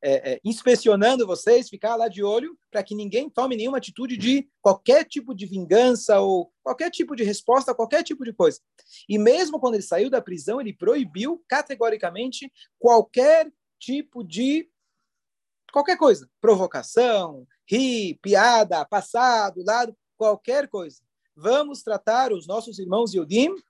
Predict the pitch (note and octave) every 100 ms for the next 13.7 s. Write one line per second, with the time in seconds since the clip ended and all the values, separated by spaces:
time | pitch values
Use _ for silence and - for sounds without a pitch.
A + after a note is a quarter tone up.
0 | _ - F#3+ A3+ G#3 E3 E3 C#3 A#2+ -
1 | _ _ - F3+ F3 A#3 B3 - A3+ B3
2 | G3+ F#3 F#3+ G#3+ F3+ F#3 F3 D#3 C#3+ A#2+
3 | A#2 _ - - G#3+ A3+ B3 - B3+ C4+
4 | F4 D4+ - A#3 C4 - G#3+ A#3+ A3+ G3
5 | A#3 B3 - - D#3 C4 D#4+ E3 C3 G#3+
6 | A#3 A3+ E3 - _ _ _ _ _ _
7 | _ _ C#3+ - G3 G#3 E3+ - D#3 B2
8 | - - _ _ _ _ D3 - C#3 C3+
9 | C#3+ E3 - E3 D#3 D3 C3 C#3+ G3+ G3
10 | E3+ - F3+ G#3+ - _ - C3+ - C3+
11 | - C#3 - - _ - _ - - -
12 | D3 C#3 - F3+ D#3 - - D3+ C#3+ C3
13 | F3 F#3+ G3 D#3 A3 D3